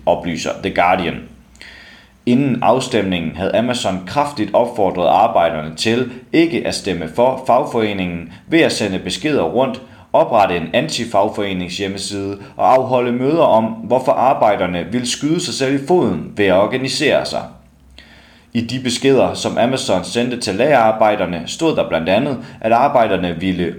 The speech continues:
opgive deres ret til at tale for dem selv ved at melde sig ind i fagforeningen.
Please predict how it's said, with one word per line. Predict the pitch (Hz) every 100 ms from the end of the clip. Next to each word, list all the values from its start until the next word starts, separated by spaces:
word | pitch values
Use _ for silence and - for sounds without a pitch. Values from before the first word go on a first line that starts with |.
| -
opgive | - - 117 101 87
deres | 90 80 78 85
ret | 110 143
til | - 101
at | 78
tale | - 120 127 123
for | 90 76
dem | 76
selv | - 165 156 - - -
ved | 139
at | 151 139
melde | 131 131
sig | 143 110
ind | 92 -
i | 113
fagforeningen. | 113 113 139 104 85 76 71 65